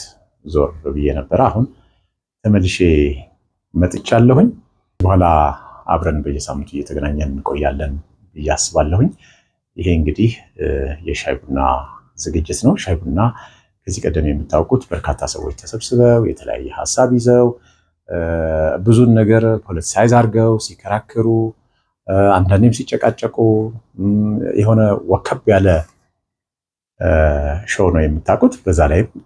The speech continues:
ሰከን ያለ ትልልቅ ሀሳቦች ይነሱበት ነበረ። የሁሉም ሀሳብ እኩል ዋጋ ያለበት፣ የገሌ ሀሳብ ትንሽ የገሌ ሀሳብ ትልቅ ሳይባል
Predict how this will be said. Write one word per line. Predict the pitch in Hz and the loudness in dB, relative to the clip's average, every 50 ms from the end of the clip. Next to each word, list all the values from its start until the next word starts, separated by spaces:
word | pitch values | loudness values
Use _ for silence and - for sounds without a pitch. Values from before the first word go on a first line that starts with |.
| - | -12
ሰከን | - - - 82 - - 71 69 69 67 | -10 -10 -8 -8 -6 -4 -4 -2 -2 -4
ያለ | 65 64 73 80 110 156 - _ _ | -4 -4 -2 0 0 0 0 _ _
ትልልቅ | - - 82 82 76 - - - | -14 -8 -6 -4 -4 -4 -6 -6
ሀሳቦች | 71 69 - - 69 - 82 - - - - _ _ _ _ _ _ _ _ _ _ _ _ _ _ _ _ _ - | -8 -8 -6 -6 -8 -8 -8 -14 -16 -18 -20 _ _ _ _ _ _ _ _ _ _ _ _ _ _ _ _ _ 0
ይነሱበት | 160 160 147 131 - - - 76 69 - - - | 2 4 4 4 2 0 -4 -4 -6 -6 -6 -6
ነበረ። | - - - - 65 - - - _ _ - | -10 -8 -6 -6 -6 -6 -6 -10 _ _ 2
የሁሉም | 117 120 127 131 120 113 104 | 4 6 6 6 6 6 4
ሀሳብ | 90 92 95 - - 131 143 - | 4 0 -2 0 0 0 0 0
እኩል | - - - - 113 | -2 -8 -6 -4 -2
ዋጋ | 98 87 78 76 71 69 69 - _ _ _ _ _ - | 0 0 0 0 0 -4 -6 -8 _ _ _ _ _ -8
ያለበት፣ | 73 71 69 67 65 69 - 69 73 - _ _ _ _ _ _ _ _ _ _ _ - 80 76 73 73 71 71 71 73 73 - - - - - | -6 -6 -6 -6 -10 -12 -12 -14 -16 -16 _ _ _ _ _ _ _ _ _ _ _ -2 0 2 2 4 2 2 0 0 -2 -4 -4 -6 -4 0
የገሌ | 80 78 76 78 73 78 76 | 0 2 2 2 2 2 2
ሀሳብ | 76 73 73 - - - 110 120 - | 0 0 -2 -4 -2 -2 -2 -2 -2
ትንሽ | - 123 131 143 131 - | -2 0 0 0 0 0
የገሌ | - 78 78 80 78 76 | -4 -6 -4 -4 -4 -4
ሀሳብ | 73 78 - - - 78 - | -4 -6 -6 -8 -10 -12 -14
ትልቅ | - - 80 - - | -12 -12 -12 -12 -10
ሳይባል | - 82 78 76 - 123 160 - | -6 -4 -4 -2 2 0 0 0